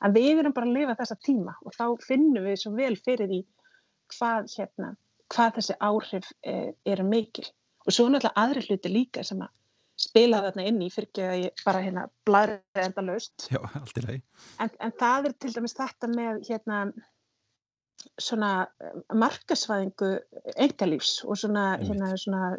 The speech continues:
Speaker 1: sérsniðið efni.
Speaker 2: Mm.
Speaker 1: Þetta er líka málið í þessu samhengi.
Speaker 2: Mm. Einmitt. Og,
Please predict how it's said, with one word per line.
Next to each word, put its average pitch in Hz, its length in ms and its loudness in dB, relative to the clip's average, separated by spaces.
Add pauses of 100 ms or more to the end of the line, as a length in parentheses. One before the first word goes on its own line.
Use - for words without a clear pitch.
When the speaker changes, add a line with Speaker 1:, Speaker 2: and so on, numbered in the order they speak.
Speaker 1:
sérsniðið 247 1200 4 (380)
efni. 170 560 -2 (340)
Speaker 2:
Mm. 113 160 -4 (1080)
Speaker 1:
Þetta - 140 -2
er 240 100 2
líka 262 200 0
málið 180 180 -2
í 185 60 -6
þessu - 180 -6
samhengi. - 400 -10 (160)
Speaker 2:
Mm. 87 240 -2 (1080)
Einmitt. - 420 -4 (480)
Og, 104 340 -2